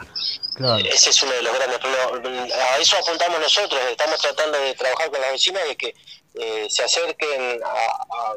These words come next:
Speaker 2: con las denuncias, y ya que notamos e-, es, ese pro-, ese problema, dijimos, bueno, vamos a tratar de empezar a, a, a poder demostrar nosotros, eh,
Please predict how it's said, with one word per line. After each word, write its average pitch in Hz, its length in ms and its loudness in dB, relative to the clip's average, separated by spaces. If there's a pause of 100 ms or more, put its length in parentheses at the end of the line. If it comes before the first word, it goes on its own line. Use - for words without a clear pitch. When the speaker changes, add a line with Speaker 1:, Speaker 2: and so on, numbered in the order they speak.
Speaker 2:
con 123 100 -2
las 120 120 0
denuncias, 196 920 -2
y 123 100 -2
ya 196 220 4
que 196 280 -4 (140)
notamos 180 600 0
e-, 165 240 -2
es, - 440 4
ese 151 340 2
pro-, 156 280 -2
ese 156 200 0
problema, 190 440 -2 (420)
dijimos, 311 360 -2
bueno, 135 180 0 (120)
vamos 185 200 2
a 170 60 0
tratar 160 380 0
de 165 220 -2
empezar 160 360 2
a, 175 160 2
a, 123 320 2
a - 460 -10
poder 151 200 -2
demostrar 160 400 -2
nosotros, 175 680 -2 (440)
eh, 110 800 -2